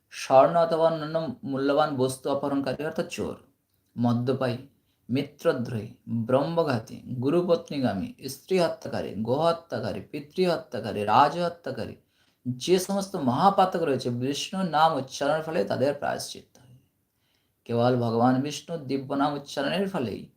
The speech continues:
এই প্রকার পাপীরা ভগবানের দৃষ্টি আকর্ষণ করে। ভগবান তখন মনে করেন, "যেহেতু এই ব্যক্তি আমার নাম উচ্চারণ করেছেন,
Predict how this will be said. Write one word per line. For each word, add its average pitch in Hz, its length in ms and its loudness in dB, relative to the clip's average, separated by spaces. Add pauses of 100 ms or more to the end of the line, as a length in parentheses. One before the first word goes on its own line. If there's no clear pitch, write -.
(340)
এই 135 200 4
প্রকার 139 480 2
পাপীরা 113 720 -2
ভগবানের 120 420 -2
দৃষ্টি 107 340 -6
আকর্ষণ - 440 -12
করে। - 180 -18 (640)
ভগবান 117 500 0
তখন 127 200 -2
মনে 123 240 4
করেন, 143 300 0
"যেহেতু 131 320 -4
এই 143 120 0
ব্যক্তি 139 300 -4
আমার 147 240 4
নাম 151 140 0
উচ্চারণ 160 360 -4
করেছেন, 180 600 -2